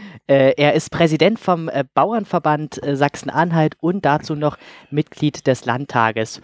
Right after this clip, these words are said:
Und, äh, wir haben uns natürlich rund um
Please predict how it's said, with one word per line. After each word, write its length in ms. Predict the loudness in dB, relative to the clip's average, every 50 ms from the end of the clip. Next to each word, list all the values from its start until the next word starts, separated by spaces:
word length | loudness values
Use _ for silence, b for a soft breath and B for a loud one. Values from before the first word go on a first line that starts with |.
| B B B B B
Und, 400 | -4 -2 -2 -2 -4 -6 -6 0
äh, 240 | 2 4 4 4 4 2
wir 120 | 2 2 2
haben 140 | 2 0 -2
uns 160 | -4 -4 -4
natürlich 540 | -4 -4 -2 -2 -2 -2 -2 -2 -4 -8 -16 _ _ -20
rund 480 | -16 -8 -2 -2 0 0 -2 -6 -8 -8
um 300 | -8 -6 -6 -8 -10